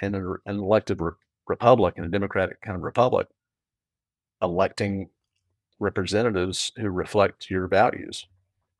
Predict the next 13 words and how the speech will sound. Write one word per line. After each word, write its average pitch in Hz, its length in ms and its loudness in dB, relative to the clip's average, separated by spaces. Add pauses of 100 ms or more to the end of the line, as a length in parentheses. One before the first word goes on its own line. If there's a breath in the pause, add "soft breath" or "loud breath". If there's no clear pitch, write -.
(320)
and 87 520 -4
are 104 120 0
gonna 92 160 -2
put - 180 -2
those 98 140 -2
values 85 580 -2 (140)
in 92 100 -4
place - 540 0 (320)
in 92 120 -4
State - 220 0
House. - 340 -8 (640)
Uh, 50 260 -6 (640)
so 90 220 2